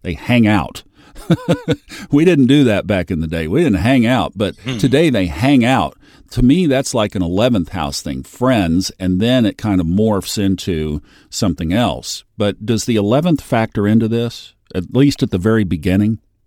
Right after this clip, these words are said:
Speaker 2: It, it does in one level. For example,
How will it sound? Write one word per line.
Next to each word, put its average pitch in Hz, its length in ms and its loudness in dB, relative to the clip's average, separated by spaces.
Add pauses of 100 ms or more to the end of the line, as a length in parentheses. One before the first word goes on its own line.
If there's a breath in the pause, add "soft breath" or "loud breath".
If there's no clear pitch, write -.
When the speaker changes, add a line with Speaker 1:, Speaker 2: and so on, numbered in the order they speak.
(160)
Speaker 2:
It, - 720 -10
it 156 60 -16
does 226 320 0
in 147 160 -4
one 151 260 -4
level. 110 340 -4
For 123 160 -14
example, 123 520 -8